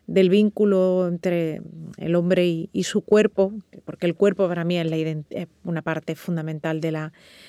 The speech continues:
de la identidad o la re-, la redefinición de los géneros o, o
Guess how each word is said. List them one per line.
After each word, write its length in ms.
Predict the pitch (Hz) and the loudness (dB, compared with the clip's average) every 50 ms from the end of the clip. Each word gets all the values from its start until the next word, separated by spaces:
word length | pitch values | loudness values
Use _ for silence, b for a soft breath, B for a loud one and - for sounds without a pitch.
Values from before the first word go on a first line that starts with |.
| B B B B B B | B B B B B B
de 140 | 175 190 185 | 0 2 4
la 100 | 185 180 | 6 6
identidad 760 | 180 180 180 175 170 180 175 175 190 196 208 208 214 220 220 | 6 4 2 2 0 0 0 2 2 2 2 2 2 0 0
o 80 | 208 196 | 0 0
la 140 | 180 175 170 | 0 -2 -2
re-, 320 | - 170 170 170 160 - - - - - - | -4 -4 -4 -4 -6 -8 -10 -14 -14 -14 -14
la 160 | - 139 151 160 - - - - - - - 165 | -14 -14 -14 -14 -14 -16 -16 -14 -14 -14 -12 -4
redefinición 640 | 175 180 175 170 160 175 175 170 165 - 190 165 | 0 2 2 2 2 2 0 0 0 -2 -4 -2
de 80 | 175 175 | 0 0
los 140 | 175 170 | -2 -2
géneros 760 | - - 202 196 196 190 190 190 190 202 196 190 190 196 196 202 B B B B B B B | -2 0 2 2 2 2 0 0 2 2 4 4 4 2 0 -2 B B B B B B B
o, 140 | - 180 | -6 -6
o 60 | 160 | -6